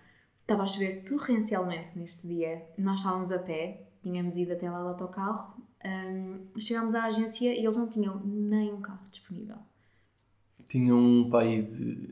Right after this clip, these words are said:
Speaker 2: nove lugares ou doze lugares, ou lá o que era. Portanto, ia sair muito mais caro do que, do que o que
Speaker 1: Uhum.
Speaker 2: nós queríamos, quer em termos de aluguer, quer depois em termos de gasto de, gasto de gasolina. Hum, então,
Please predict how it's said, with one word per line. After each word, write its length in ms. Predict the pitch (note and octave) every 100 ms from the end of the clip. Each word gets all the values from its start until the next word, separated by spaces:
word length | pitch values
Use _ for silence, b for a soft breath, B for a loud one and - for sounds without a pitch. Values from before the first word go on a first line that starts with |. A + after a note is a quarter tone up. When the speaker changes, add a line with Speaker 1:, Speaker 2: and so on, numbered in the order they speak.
| -
Speaker 2:
nove 360 | - A#2+ A#2
lugares 480 | A2+ A2 A#2 G#2+ -
ou 120 | A2
doze 280 | G#2+ G#2+ G#2
lugares, 320 | A#2 A#2 A2+
ou 100 | A2+
lá 80 | A#2
o 80 | A#2+
que 100 | B2+
era. 120 | -
Portanto, 360 | - - A#2 A2+
ia 80 | A#2
sair 180 | A#2+ A#2
muito 380 | A2+ A#2 A#2
mais 180 | A#2+ A2
caro 320 | - A2 A2+
do 60 | A2
que, 120 | A#2
do 100 | A#2 A2+ G#2+
que 60 |
o 20 | G2+
que 60 |
Speaker 1:
Uhum. 160 | - -
Speaker 2:
nós 180 | A#2+ A#2
queríamos, 360 | C3 B2 A#2+
quer 340 | - - B2+ B2
em 80 | A#2+
termos 200 | B2 A#2+
de 60 |
aluguer, 360 | A#2 A2+ A2+ A2+
quer 180 | A#2+ A2
depois 360 | - A#2 A2 -
em 100 | A#2+
termos 220 | A2+ A2+ G#2
de 80 |
gasto 400 | A#2+ A2+ - - A#2+
de, 320 | A#2+ A#2+ A#2
gasto 300 | A#2+ A#2 -
de 80 | A#2+
gasolina. 520 | A2 G#2+ G#2+ G2+ G2+ B B B B B
Hum, 360 | A#2 A2+ A#2 -
então, 440 | D3+ F3+ G3 F#3+